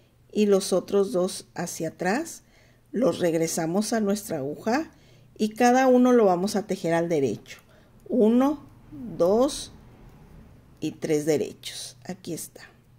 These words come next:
Continuamos aquí con...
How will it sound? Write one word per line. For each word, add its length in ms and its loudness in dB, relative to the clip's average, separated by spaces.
Continuamos 760 0
aquí 340 -2
con... 500 0